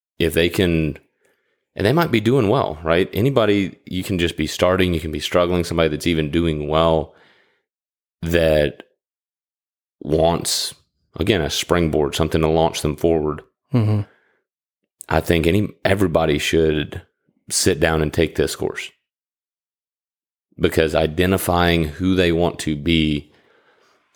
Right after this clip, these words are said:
Speaker 1: I mean, it could completely rock their world.
Speaker 2: Yes.
Speaker 1: But it could lead them in a direction that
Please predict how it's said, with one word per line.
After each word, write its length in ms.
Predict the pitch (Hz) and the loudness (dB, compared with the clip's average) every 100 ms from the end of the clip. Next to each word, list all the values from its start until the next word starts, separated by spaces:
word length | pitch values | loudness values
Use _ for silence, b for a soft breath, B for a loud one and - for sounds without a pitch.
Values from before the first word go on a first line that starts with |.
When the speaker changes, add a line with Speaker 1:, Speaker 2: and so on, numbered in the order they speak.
| - | -2
Speaker 1:
I 40 | |
mean, 120 | 87 98 | 0 2
it 100 | 85 | 0
could 200 | - - | -2 -2
completely 600 | 76 - - 82 76 _ _ _ - | -2 0 0 0 -2 _ _ _ -4
rock 340 | 87 90 - | 0 0 -2
their 140 | 82 76 | -2 -4
world. 680 | 65 80 104 55 50 - _ _ _ _ - | -4 -2 0 0 -4 -10 _ _ _ _ -2
Speaker 2:
Yes. 160 | 123 113 | 0 2
Speaker 1:
But 80 | |
it 80 | 82 | 0
could 160 | 85 80 | 0 0
lead 220 | 92 90 | 0 2
them 160 | 87 87 | 2 2
in 60 | |
a 60 | 82 | 0
direction 600 | 78 82 80 - 82 78 | 0 2 0 0 -2 -2
that 380 | 78 76 73 | 0 0 -2